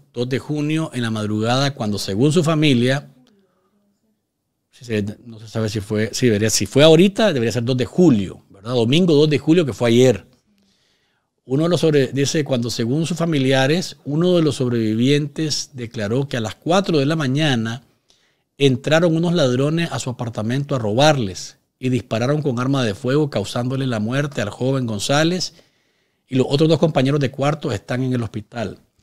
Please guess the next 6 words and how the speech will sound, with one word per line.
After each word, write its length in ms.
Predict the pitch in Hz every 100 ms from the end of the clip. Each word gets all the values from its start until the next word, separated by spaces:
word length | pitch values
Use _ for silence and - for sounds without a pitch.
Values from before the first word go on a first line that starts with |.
| _ _ _ -
No 120 | 127
se 120 | 160
sabe 520 | - 175 147 123 160 185 _ _ _ _ _ _ _ _
aún 320 | - 117 139
más, 520 | 139 131 170 - - - _
sola-, 380 | - 123 127 127